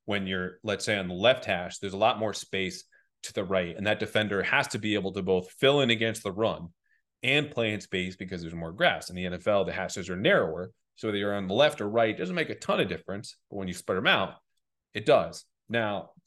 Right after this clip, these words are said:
the slot corner is typically a five-foot-nine, five-foot-ten player, extremely, uh, smooth hips, can flip around, good change of direction skills, uh,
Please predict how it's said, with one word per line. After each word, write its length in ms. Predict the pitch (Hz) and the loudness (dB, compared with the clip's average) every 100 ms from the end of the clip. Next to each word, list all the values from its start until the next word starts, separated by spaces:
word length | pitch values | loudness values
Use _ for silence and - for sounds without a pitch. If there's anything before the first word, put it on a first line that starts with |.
| _ | _
the 80 | 104 | -10
slot 320 | - 139 143 | 0 2 2
corner 400 | - 170 135 98 | 2 2 4 0
is 80 | 120 | -4
typically 380 | - 95 98 90 | -6 -6 -4 -4
a 60 | 90 | 0
five-foot-nine, 680 | - 107 - 98 98 95 | 6 6 4 -6 -6 -4
five-foot-ten 560 | 95 101 107 92 101 95 | 0 0 0 -8 -8 -4
player, 340 | 95 80 85 - _ _ _ | -2 -2 -4 -12 _ _ _
extremely, 720 | 107 - - 123 120 113 104 - | -16 -12 -2 0 2 2 0 -4
uh, 280 | 98 92 90 | -4 -4 -8
smooth 380 | - 113 120 117 | -4 0 2 4
hips, 420 | 110 107 - - _ _ | 2 2 -4 -12 _ _
can 120 | 110 | -6
flip 220 | 95 117 | 2 2
around, 460 | 107 104 95 95 87 | 2 0 0 -2 -2
good 160 | 120 117 | -2 0
change 240 | 120 101 | -2 -2
of 80 | 95 | 0
direction 360 | 98 95 - | 2 0 -2
skills, 480 | 90 - 90 87 82 - _ _ - | -10 -4 -2 -2 -6 -14 _ _ -10
uh, 240 | 90 87 | -6 -8